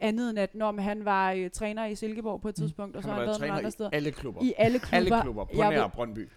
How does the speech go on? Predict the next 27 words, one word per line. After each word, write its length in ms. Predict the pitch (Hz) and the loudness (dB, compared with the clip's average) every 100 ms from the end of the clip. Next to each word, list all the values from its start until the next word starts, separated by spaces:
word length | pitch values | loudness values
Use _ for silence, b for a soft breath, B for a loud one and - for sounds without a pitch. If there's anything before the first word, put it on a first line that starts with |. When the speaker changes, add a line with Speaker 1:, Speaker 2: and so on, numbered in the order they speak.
| - | -6
Speaker 1:
På 120 | 226 | -2
nær 140 | 214 | 0
Brøndby. 360 | 180 196 202 202 B B - | 0 -2 -4 -6 B B -6
Men, 300 | 233 247 233 233 | 0 2 2 0
men, 240 | 240 233 | 0 2
øh, 220 | 220 214 - | 2 2 0
men 140 | 240 | 0
jeg 100 | 226 | 2
har 100 | 214 | 2
ikke 120 | 247 247 | 2 2
rigtig 200 | 254 247 | 2 2
haft 200 | 220 - | 0 0
noget 360 | 226 214 226 | 0 2 2
sådan 220 | 226 233 202 | -2 -6 -4
forhold 380 | 214 208 220 | 2 4 2
til 140 | 190 196 | 0 -4
ham, 60 | 180 | -2
når 120 | 196 | -2
han 120 | 196 208 | -2 -4
er 40 | |
træner 300 | - 190 196 | -4 -4 -4
et 60 | 185 | -6
eller 120 | 160 | -6
andet 120 | 165 | -10
sted. 220 | 165 170 | -6 -8
Bum, 180 | 165 185 | -4 -4
bum. 200 | 165 156 | -4 -6